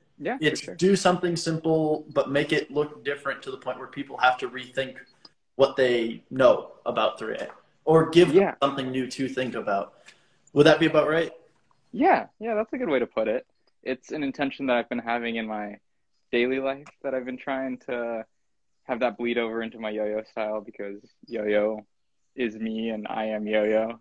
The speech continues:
Speaker 1: you know, it
Speaker 2: Yep.
Speaker 1: goes both ways. They influence each other, and you can't discount that.
Speaker 2: Absolutely.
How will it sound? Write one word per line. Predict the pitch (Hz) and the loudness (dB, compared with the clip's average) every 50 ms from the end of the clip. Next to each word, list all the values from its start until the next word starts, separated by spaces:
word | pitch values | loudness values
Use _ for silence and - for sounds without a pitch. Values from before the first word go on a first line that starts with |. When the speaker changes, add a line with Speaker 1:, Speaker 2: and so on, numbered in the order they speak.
| _ - | _ -8
Speaker 1:
you | 123 113 110 | -6 -2 0
know, | 113 110 113 | 0 0 0
it | 110 | 0
Speaker 2:
Yep. | - | 0
Speaker 1:
goes | 117 110 110 104 - | 0 0 0 0 -2
both | 113 110 107 - - | -4 -4 -4 -4 -4
ways. | 117 110 107 107 110 110 113 - - _ _ _ _ _ _ _ _ _ _ - | -2 0 0 2 0 -2 -4 -6 -10 _ _ _ _ _ _ _ _ _ _ -6
They | 110 95 | -6 -4
influence | 120 117 110 - 123 117 110 110 - - | -4 -6 -6 -4 -4 -4 -4 -4 -6 -8
each | 117 107 - 120 | -10 -6 -2 -2
other, | 110 107 113 113 117 123 | -2 0 0 -2 -2 -4
and | 117 107 107 - _ _ _ _ _ _ _ - | -4 -8 -12 -14 _ _ _ _ _ _ _ -20
you | - - | -16 -8
can't | - 113 - - | -8 -8 -6 -4
discount | 107 - - - - 104 98 101 - | -6 -8 -6 -6 -6 -6 -6 -6 -6
that. | 101 101 101 104 - _ _ _ _ _ _ _ _ _ _ _ _ _ _ _ - 117 | -6 -6 -6 -8 -12 _ _ _ _ _ _ _ _ _ _ _ _ _ _ _ -2 -2
Speaker 2:
Absolutely. | 127 127 - - 123 113 131 143 135 135 120 107 104 - | -2 -2 -2 -8 -8 -8 -8 -8 -6 -6 -8 -8 -8 -14